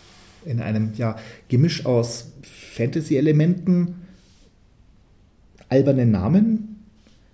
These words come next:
bisschen Technik. Er hat, wie heißen sie, Minuskeln. Minuskeln sind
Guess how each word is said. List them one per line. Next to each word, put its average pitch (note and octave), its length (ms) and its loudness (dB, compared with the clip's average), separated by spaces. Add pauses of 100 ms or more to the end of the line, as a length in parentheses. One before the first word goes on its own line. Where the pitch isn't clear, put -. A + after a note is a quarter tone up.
(460)
bisschen D3 320 -2
Technik. - 680 -2 (1000)
Er A#2 160 -4
hat, - 480 -4
wie D3 100 -2
heißen D3+ 220 2
sie, D3+ 100 6
Minuskeln. C#3+ 840 8 (1120)
Minuskeln E3+ 680 6
sind D3 600 2